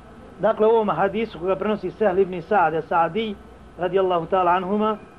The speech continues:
neka Allah s njima dvojicom zadovoljan, kaže da jedan čovjek došao poslaniku u njegovu sobu i pogledao na vrata njegove sobe.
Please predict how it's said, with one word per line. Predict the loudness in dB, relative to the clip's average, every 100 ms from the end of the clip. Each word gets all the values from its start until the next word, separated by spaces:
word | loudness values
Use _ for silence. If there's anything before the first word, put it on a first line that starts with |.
| -16
neka | -4 0
Allah | 2 0
s | -2
njima | -6 -2
dvojicom | 0 0 -2
zadovoljan, | 0 2 4 2 0 -4 -12 -20 -20 -20 -8 0
kaže | 2 4 4
da | 4
jedan | 4 4 2 2
čovjek | 0 2 2 0 -4 -14 -14 -18 -20 -20 -20 -20 -20 -20 -20 -20 -18 -4
došao | -2 0 2 2 2 -2 -14 -4
poslaniku | -2 0 0 0 -2 -2 -2
u | 0
njegovu | 0 4 4
sobu | 2 0 0 0 -4 -12 -20 -20 -10 -4
i | -4 -6 -12 -18 -18 -20 -20 -20 -20 -20 -20 -20 -20 -20 -18 -18 -10 -2
pogledao | 2 2 4 4
na | 2 2
vrata | 2 2 2 -2 -6 -8 -6
njegove | -2 0 -2
sobe. | -2 -4 -4 -4